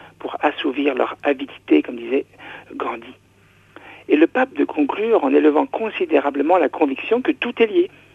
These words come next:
et même tout est intimement lié, dit-il au numéro cent trente-sept, là, à l'intérieur de nous comme à l'extérieur, entre nous,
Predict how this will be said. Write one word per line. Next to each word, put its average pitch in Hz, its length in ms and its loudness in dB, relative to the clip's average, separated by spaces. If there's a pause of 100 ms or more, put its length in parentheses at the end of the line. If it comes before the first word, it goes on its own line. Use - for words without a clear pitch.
et 135 120 -2
même 170 260 6 (380)
tout 233 220 -6
est - 300 4
intimement 165 480 2
lié, 170 220 4
dit-il - 380 -2
au - 20 -2
numéro 120 320 -2
cent - 160 -14
trente-sept, - 420 -8 (360)
là, 127 280 0 (520)
à 127 120 -2
l'intérieur 180 580 6
de 175 120 4
nous 202 240 -2 (240)
comme 156 200 2
à 151 60 4
l'extérieur, 139 840 -2
entre 175 320 0
nous, 123 220 -8